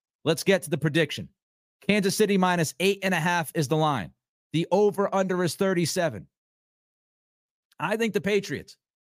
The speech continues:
will be able to limit this Chiefs offense to about twenty points.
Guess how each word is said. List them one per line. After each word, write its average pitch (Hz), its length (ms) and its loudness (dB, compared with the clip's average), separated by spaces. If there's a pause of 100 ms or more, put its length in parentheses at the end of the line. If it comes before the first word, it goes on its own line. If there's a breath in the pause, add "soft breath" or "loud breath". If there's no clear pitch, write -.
(160)
will 165 160 2
be 175 200 0
able 190 360 0
to 190 260 0
limit 202 340 0
this 185 220 -2
Chiefs - 400 -2
offense 139 640 -4 (1160)
to 196 120 2
about 160 340 -2
twenty 156 360 0
points. 107 420 -4